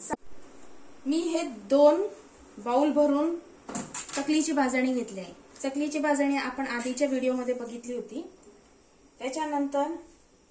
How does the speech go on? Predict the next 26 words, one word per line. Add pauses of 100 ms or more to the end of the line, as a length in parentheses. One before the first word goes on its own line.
(480)
मीठ
घेतलंय
चवीनुसार, (920)
तिखट
घेतलंय, (120)
आपल्याला
तिखट
हवं
तेवढं
घेतलं
आहे, (920)
आणि
एक
मोठा
चमचा
ओवा
घेतलाय (880)
आणि
मोहन
घालण्यासाठी
हे
दोन
चमचे (300)
तेल
घेतलं
आहे.